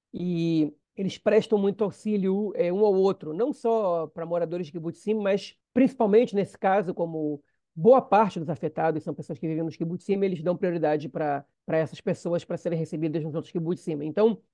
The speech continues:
é, eles são um exemplo de, de solidariedade coletiva, né? E eles,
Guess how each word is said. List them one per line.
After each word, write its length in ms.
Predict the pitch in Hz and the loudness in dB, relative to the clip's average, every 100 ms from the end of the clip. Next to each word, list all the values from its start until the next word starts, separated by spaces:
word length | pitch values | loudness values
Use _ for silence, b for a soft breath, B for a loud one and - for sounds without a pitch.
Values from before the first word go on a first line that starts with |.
| - | -4
é, 300 | 180 175 185 | 0 2 2
eles 120 | 190 | 2
são 120 | 220 | 4
um 60 | 240 | 4
exemplo 380 | 151 208 202 175 | 4 2 0 -6
de, 320 | 135 156 147 | -4 -4 -4
de 200 | 131 139 | -4 -8
solidariedade 1040 | - 165 156 151 143 151 156 143 151 147 | -4 0 2 2 2 0 0 -2 -2 -2
coletiva, 640 | 147 160 147 - 196 214 170 | -2 -4 -4 -4 -4 -2 0
né? 120 | 151 | 2
E 60 | 151 | 2
eles, 260 | 147 139 | 0 -6